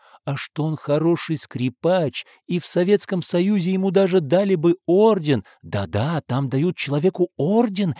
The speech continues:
если он очень хорошо играет на скрипке. То это ему нисколько не помогает, потому что он уже забыл тот день, когда выступал в настоящих концертах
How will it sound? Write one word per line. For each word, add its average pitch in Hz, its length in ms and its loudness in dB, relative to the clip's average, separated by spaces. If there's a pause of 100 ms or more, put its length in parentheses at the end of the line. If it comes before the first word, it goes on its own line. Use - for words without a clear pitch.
(120)
если 170 280 0
он 190 260 4
очень 220 360 0
хорошо 214 440 0
играет 214 360 0
на 233 120 0
скрипке. 254 640 0 (320)
То 110 240 -2
это 143 400 -2
ему 151 220 0
нисколько 156 640 -2
не 156 120 -2
помогает, 160 760 0
потому 156 340 -2
что - 280 -4
он 175 180 0
уже 175 280 2
забыл 170 640 2
тот 151 320 -2
день, 170 460 0 (240)
когда 147 300 0
выступал 170 480 0
в 135 80 -4
настоящих 170 760 0
концертах 170 840 0